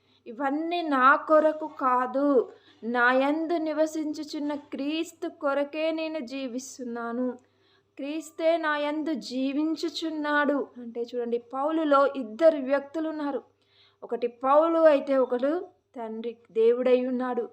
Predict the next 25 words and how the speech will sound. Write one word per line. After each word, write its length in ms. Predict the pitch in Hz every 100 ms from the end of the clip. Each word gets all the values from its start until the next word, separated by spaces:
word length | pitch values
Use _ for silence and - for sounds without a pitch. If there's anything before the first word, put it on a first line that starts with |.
| _ _ _ -
అయితే 300 | 220 214 226
పౌలు 540 | 233 247 269 269 262
తన 240 | 262 254 254
ఇష్టానుసారమైన 1300 | 262 277 - 294 269 277 294 302 302 302 302 302 302
జీవితము 500 | 320 302 294 302 294
లేదు 360 | 262 254 294
పౌలుకు. 420 | 262 285 294 294 -
తన 260 | - 254
ఆహారం 560 | 226 220 226 240 233 247
అయితేనేమి, 640 | 240 247 254 254 262 254 - - - -
తను 140 | 226 240
వెళ్ళే 340 | 233 254 269
ప్రయాణం 640 | 262 233 220 226 254 269
విషయమైతేనేమి, 1200 | 254 262 - 269 262 262 262 269 262 269 269 254 - - - -
తన 140 | 240
జీవితం 540 | 254 220 247 277 285 269
యొక్క 400 | 269 269 277 247
సంకల్పం 760 | - 226 220 247 254 277 269
విషయమైతేనేమి, 720 | 269 269 277 277 277 277 262
ఆశయం 800 | 247 - 208 233 247 - 269 269
విషయమైతేనేమి, 1000 | 269 262 285 269 269 269 269 262 269 262 262 - - _ 269
తన 80 | 277 233
అనుదిన 460 | 240 254 285 277
జీవితం 520 | 277 285 277 - 294
అయితేనేమి, 720 | 294 285 302 285 294 285 277